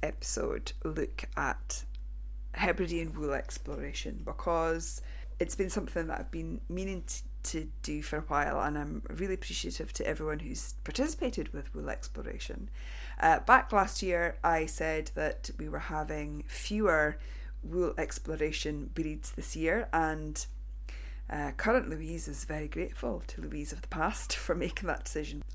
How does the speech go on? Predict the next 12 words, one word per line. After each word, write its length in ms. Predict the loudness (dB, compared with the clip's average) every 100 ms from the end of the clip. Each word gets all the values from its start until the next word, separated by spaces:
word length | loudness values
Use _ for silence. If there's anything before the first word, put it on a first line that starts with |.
| -6 -6 -6
You 100 | -6
know, 140 | -4
it's 220 | -4 -4
been 220 | -4 -4
useful, 520 | -4 -4 -2 -2 -4 -6 -6
uh, 280 | -6 -6 -6 -4
that 380 | -2 -2 -6 -6 -6
I 80 | -4
set 340 | -2 -4 -2
that 200 | -4 -4 -6 -6
goal. 360 | -2 -2 -2 -4 -6 -6 -6 -6 -6 0
So 680 | 4 6 6 4 4 2